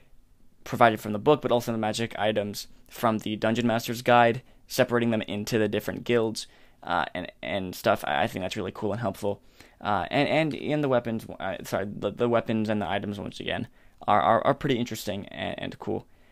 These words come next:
Um, but this is kind of a short chapter. It's pretty brief. You can look at these,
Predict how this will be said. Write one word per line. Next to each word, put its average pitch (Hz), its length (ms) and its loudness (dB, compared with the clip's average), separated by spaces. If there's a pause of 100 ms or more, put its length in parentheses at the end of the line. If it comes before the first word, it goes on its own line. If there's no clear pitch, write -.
(200)
Um, 92 360 -4 (280)
but 113 260 4 (280)
this 143 160 2
is 143 60 -6
kind 151 140 0
of 123 80 0
a - 20 -4
short 120 260 0
chapter. 107 240 -4
It's 104 80 -8
pretty 113 180 -4
brief. 127 320 2
You 120 80 -2
can 120 140 0
look 120 160 0
at 113 120 -6
these, 110 300 -2